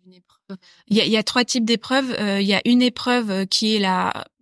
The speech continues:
Speaker 2: on, on, on donne un gâteau signature qui existe déjà et on doit revisiter un peu, euh, la forêt noire, euh, je sais pas, euh, les, des, des,
Speaker 1: Honoré.
Speaker 2: un saut honoré, voilà, des, des trucs très classiques. Ensuite, on a l'épreuve que vous dites, euh, épreuve de Mercotte,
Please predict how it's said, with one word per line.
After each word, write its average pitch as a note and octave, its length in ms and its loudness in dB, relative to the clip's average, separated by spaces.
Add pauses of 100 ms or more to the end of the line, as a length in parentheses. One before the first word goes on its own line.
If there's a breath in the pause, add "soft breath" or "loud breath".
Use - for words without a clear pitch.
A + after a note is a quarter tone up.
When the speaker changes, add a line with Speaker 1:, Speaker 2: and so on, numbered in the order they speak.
(180)
Speaker 2:
on, G3+ 280 0
on, G3+ 280 -2
on G3 100 -2
donne G#3+ 320 2
un F#3+ 340 -2
gâteau G3+ 340 0
signature G#3 680 0
qui A3 120 -2
existe F#3+ 320 0
déjà G3+ 460 2
et F#3 80 0
on F#3 80 -2
doit F#3 340 0
revisiter G#3 680 0
un F3 100 -4
peu, G3 300 -2
euh, F3+ 40 0 (320 loud breath)
la F3 120 0
forêt F3+ 340 0
noire, F#3 680 4
euh, E3 380 -6
je - 60 -20
sais - 100 -20
pas, E3+ 220 -8
euh, D3+ 180 -12 (1400 soft breath)
les, F#3+ 140 4
des, F3 180 2
des, G#3+ 120 4
Speaker 1:
Honoré. G3 280 0
Speaker 2:
un G#3+ 100 4
saut A3+ 280 4
honoré, G#3 380 4
voilà, F3+ 220 -2
des, D#3+ 140 -4
des F#3 120 -2
trucs - 180 -10
très G#3 160 -2
classiques. A#3+ 480 2 (240 loud breath)
Ensuite, - 260 -2
on G3+ 80 2
a F#3 140 2
l'épreuve G3+ 460 0
que F#3+ 100 -8
vous F#3 80 -2
dites, F#3+ 320 -2
euh, F#3 160 0
épreuve G3+ 320 0
de G3 120 4
Mercotte, G3+ 480 0